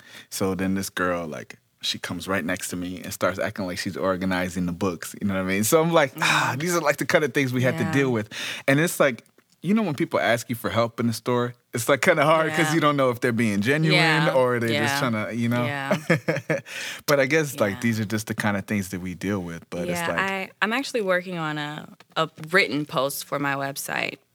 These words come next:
Speaker 1: Mm-hmm.
Speaker 2: about my experiences being a black girl
Speaker 1: Mm-hmm.
Speaker 2: in L A.
Speaker 1: Mm-hmm. There's
Speaker 2: I
Speaker 1: not a lot of us in L A. You realize that?
Speaker 2: They're in different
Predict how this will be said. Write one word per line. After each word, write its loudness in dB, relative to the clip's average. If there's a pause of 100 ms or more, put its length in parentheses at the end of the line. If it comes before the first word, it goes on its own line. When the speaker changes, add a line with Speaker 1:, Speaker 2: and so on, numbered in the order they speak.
Speaker 1:
Mm-hmm. -2
Speaker 2:
about -2 (600)
my -4
experiences -10
being -12
a -14
black -14
girl -12
Speaker 1:
Mm-hmm. 2
Speaker 2:
in 0
L -8
A. -10 (100)
Speaker 1:
Mm-hmm. 0 (1000)
There's 2
Speaker 2:
I 2
Speaker 1:
not 2
a 0
lot 0
of 0
us 0
in 2
L 0
A. -4
You -2
realize -4
that? -2
Speaker 2:
They're 4
in 0
different 0